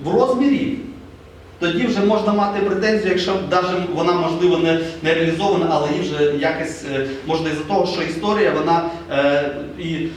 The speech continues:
е, ну, тобто і моральні аспекти, е, ну, війни, вони дуже, дуже складні. Тобто, е, В-, е,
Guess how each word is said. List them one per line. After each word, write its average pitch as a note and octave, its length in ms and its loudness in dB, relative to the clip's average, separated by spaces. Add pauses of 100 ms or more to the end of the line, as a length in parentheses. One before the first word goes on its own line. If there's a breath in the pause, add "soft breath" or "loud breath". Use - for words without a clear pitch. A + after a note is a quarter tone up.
(140)
е, B2+ 400 2 (100)
ну, E3+ 180 -2
тобто D3 220 -4
і C#3+ 100 2
моральні F3 380 2
аспекти, D3 420 -4 (280)
е, C3 220 -2 (460)
ну, D3 80 -2
війни, D3 500 0
вони C#3+ 420 0 (140)
дуже, D3 360 -2 (100)
дуже D3 180 -4
складні. D3+ 480 -2
Тобто, - 340 0 (440 loud breath)
е, C3+ 380 0 (1120 loud breath)
В-, F3 140 -2
е, D3 320 2